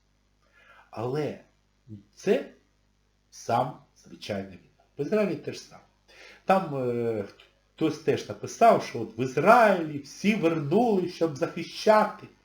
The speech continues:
Ви що, жартуєте? Жартуєте, да? <laughs>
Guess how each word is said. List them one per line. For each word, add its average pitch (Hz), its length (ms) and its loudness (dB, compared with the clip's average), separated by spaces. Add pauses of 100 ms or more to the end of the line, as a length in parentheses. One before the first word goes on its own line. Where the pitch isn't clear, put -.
(380)
Ви 127 80 -8
що, - 200 -4
жартуєте? 156 760 -2 (880)
Жартуєте, 202 760 -6
да? 135 100 -16 (1160)
<laughs> 120 80 -18